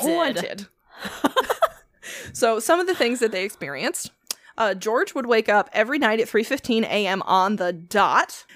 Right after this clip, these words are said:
That was the time that they determined the murders took place, so that's cool.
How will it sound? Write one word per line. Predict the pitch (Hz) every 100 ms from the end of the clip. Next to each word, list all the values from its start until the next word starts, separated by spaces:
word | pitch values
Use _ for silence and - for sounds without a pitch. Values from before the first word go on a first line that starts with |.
| -
That | - 208 226
was | 214 190
the |
time | 190 208 202 202
that | 190 185 185 190
they | 202
determined | 180 175 - 208 196 180
the | 196
murders | 285 427 247
took | - -
place, | 196 175 311 - - -
so | -
that's | 247 453
cool. | - 202 185